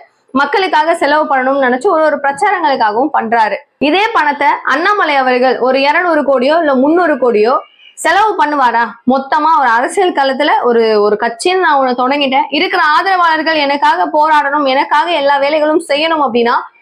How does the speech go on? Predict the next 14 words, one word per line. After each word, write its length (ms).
அவங்களுடைய 460
பணத்தை 360
போட்டு 180
அவங்க 240
பண்ணுவாங்களான்னு 580
கேட்டீங்கன்னா 340
கண்டிப்பா 400
கிடையாது. 400
நம்மளால 360
முடிஞ்ச 200
கான்ட்ரிபியூஷன் 580
கழகம் 400
சார்பில் 460
ஏதாவது 200